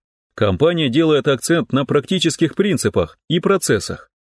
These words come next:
и разрабатывает программы, содержащие знания, умения и приемы,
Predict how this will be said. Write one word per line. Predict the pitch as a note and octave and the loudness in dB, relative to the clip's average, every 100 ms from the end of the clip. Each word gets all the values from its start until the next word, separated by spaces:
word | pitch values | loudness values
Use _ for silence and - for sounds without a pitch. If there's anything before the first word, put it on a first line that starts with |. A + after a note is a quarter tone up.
| _ _ | _ _
и | A#2+ | 2
разрабатывает | A2 G2 G#2 A2+ C3+ A#2 G#2+ - | 2 2 2 2 2 2 0 0
программы, | B2 G2+ B2+ D3+ G#2 | 0 0 2 2 0
содержащие | E2+ - G#2 A#2+ G#2 C#3 - B2+ | 0 0 0 0 0 0 0 0
знания, | G#2 G2 D#3 A2+ F2 - | 0 0 2 2 0 0
умения | B2 G#2+ D#3 D3+ G#2 F#2 | 0 2 2 2 2 0
и | B2+ C3+ | -2 0
приемы, | D#3 D#3 G#2+ E2 D2 | 0 2 0 -2 -10